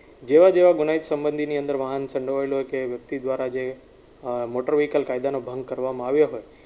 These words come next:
તે પ્રમાણે લાયસન્સ સસ્પેન્ડ કરવાની કાર્યવાહી કરવામાં આવતી હોય છે. અ, જાહેર જનતાને સંદેશો આપતા એ જણાવું કે ટ્રાફિકના નિયમો પાળવા જોઈએ, કેમ કે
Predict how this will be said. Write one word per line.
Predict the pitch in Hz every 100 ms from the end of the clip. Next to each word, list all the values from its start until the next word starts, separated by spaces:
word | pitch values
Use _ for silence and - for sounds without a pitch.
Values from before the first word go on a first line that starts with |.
| - -
તે | 175
પ્રમાણે | - 139 135 135
લાયસન્સ | 120 120 139 127
સસ્પેન્ડ | 117 127 117
કરવાની | 123 120 127
કાર્યવાહી | 113 113 110
કરવામાં | 113 - 107 107 147 - - 143
આવતી | 113 120
હોય | 104
છે. | - - - -
અ, | 139 143
જાહેર | 139 151 175 202
જનતાને | 185 185 190 185 180
સંદેશો | 160 156 160 160
આપતા | 156 156
એ | 156
જણાવું | 143 147 156 147
કે | - 147
ટ્રાફિકના | 143 131 123 156 151 147
નિયમો | 139 143 147
પાળવા | 143 127 139 147
જોઈએ, | 135 143 151 170 - _ -
કેમ | 151
કે | 151 160 160 156